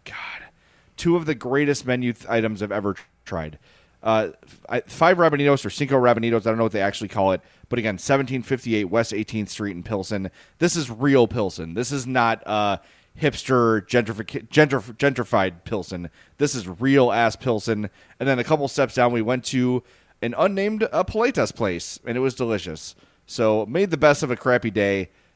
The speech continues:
uh, at, at Five Rabanitos. I r-, highly recommend that place. And what was the other thing I had to get to? I think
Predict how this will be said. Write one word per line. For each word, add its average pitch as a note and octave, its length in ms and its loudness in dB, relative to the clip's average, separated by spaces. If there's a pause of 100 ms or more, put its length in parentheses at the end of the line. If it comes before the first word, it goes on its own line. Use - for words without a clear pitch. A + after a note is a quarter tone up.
(220)
uh, F2+ 280 0
at, F2+ 260 -6
at G2+ 160 -6
Five G2+ 240 0
Rabanitos. F2+ 720 -2
I F#2+ 140 -2
r-, F2+ 220 -12
highly B2 320 0
recommend G#2+ 440 -2
that G2+ 140 -2
place. G2 460 -4 (540)
And G2+ 320 -4
what C#3+ 80 -10
was C#3+ 140 -8
the C3 80 -4
other A2+ 140 -6
thing G2+ 160 -10
I F#2 40 -8
had F#2 120 -8
to F2 80 -12
get F2 160 -12
to? F#2 120 -12
I C3+ 40 -10
think E4+ 180 -16